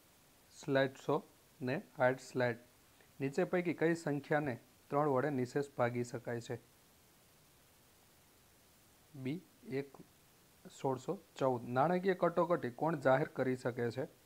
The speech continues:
રાષ્ટ્રપતિ. ભારતના બંધારણ ઓગણીસો પચાસ મુજબ નીચે પૈકી કઈ જોડ બંધબેસતી નથી?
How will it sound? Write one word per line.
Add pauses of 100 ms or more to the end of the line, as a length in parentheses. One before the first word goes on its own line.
(1500)
રાષ્ટ્રપતિ. (1400)
ભારતના
બંધારણ (540)
ઓગણીસો
પચાસ
મુજબ (460)
નીચે
પૈકી
કઈ
જોડ
બંધબેસતી (160)
નથી?